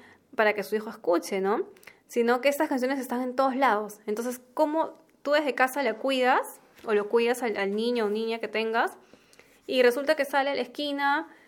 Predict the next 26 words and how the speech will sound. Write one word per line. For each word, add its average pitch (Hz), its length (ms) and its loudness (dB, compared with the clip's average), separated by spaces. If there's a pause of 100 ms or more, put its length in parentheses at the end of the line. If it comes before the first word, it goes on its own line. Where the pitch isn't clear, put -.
(160)
y 233 160 2
están 226 240 0
escuchando, 240 560 -2
pues, 226 200 0
una 233 160 0
canción 220 400 0
donde 220 240 -2
te 208 140 0
habla 214 640 4 (580)
de 226 280 0
contenido 220 640 2
sexual 220 420 2
muy 240 240 4
explícito. 226 840 -2 (1120)
Y 220 640 0
te 214 100 6
vas 240 220 4
a, - 180 -8 (100)
inclusive 240 600 0
hay 285 140 0
fiestas 277 360 -4
infantiles 226 560 -4 (260)
ahora 214 560 4 (320)
en 214 80 -4
las 214 120 -2
cuales 285 400 0